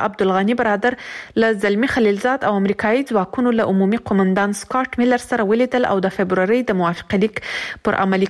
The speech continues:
کولو یې خبرې وکړې. تر اوسه د افغان دولت او طالبانو ترمنځ رسمي مذاکرات نه دي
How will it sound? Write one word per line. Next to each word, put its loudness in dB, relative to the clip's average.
کولو 4
یې -4
خبرې 0
وکړې. -4
تر 4
اوسه 0
د 0
افغان -2
دولت 0
او 2
طالبانو 0
ترمنځ 0
رسمي 0
مذاکرات 0
نه 0
دي 0